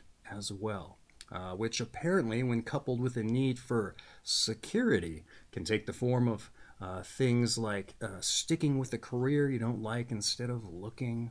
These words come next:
for another, uh, which must be quite the pressing need, uh, need for security, I mean, uh, if you're emo-, if you're emotionally never satisfied,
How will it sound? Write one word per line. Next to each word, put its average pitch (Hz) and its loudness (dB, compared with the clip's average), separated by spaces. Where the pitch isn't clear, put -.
for 101 -6
another, 107 -2
uh, 92 -8
which 101 -6
must 123 -2
be 120 -4
quite 123 -4
the 104 -4
pressing 165 2
need, 110 2
uh, 92 -6
need 120 2
for 151 -4
security, 143 4
I 92 -2
mean, 95 -4
uh, 87 -8
if 101 -8
you're 101 0
emo-, 101 -4
if - -6
you're 110 2
emotionally 127 2
never 107 0
satisfied, 104 -2